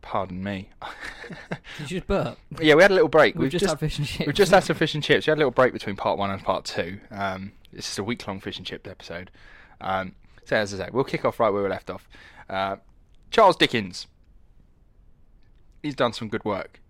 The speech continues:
Speaker 1: He's putting out some good hits. He's becoming a bit of a star now.
Speaker 2: He is.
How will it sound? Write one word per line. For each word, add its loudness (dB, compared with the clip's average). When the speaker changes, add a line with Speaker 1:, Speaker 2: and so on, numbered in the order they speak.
Speaker 1:
He's -20
putting -8
out 0
some -12
good -4
hits. -8
He's -8
becoming -4
a -18
bit -6
of -2
a -6
star -4
now. -10
Speaker 2:
He -6
is. -10